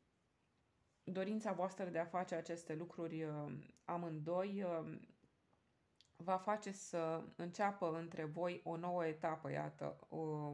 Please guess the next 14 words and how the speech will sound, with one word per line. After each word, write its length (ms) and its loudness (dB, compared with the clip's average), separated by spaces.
un 380 -4
nou 320 0
episod 720 2
care 240 4
va 140 4
fi 200 0
marcat, 420 2
în 100 -4
primul 400 -4
rând, 200 -4
de 100 -4
această 400 -6
iubire, 840 -2
um, 680 -2